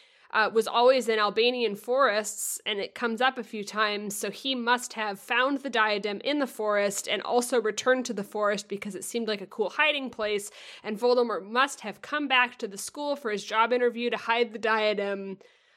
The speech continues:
um, when he didn't get the job.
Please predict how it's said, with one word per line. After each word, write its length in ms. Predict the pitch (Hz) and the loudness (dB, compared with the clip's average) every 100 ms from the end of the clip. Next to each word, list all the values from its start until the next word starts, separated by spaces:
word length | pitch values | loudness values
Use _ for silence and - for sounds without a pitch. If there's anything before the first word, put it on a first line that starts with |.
| _ | _
um, 600 | 214 196 190 190 190 180 - | 0 0 0 -4 -8 -10 -12
when 340 | 196 190 170 180 | -6 -2 -2 -2
he 300 | 180 202 190 | -4 -4 -4
didn't 440 | 185 185 170 - | -6 -4 -4 -4
get 220 | 180 - | -6 -8
the 80 | - | -6
job. 380 | 165 98 110 | -2 -2 -2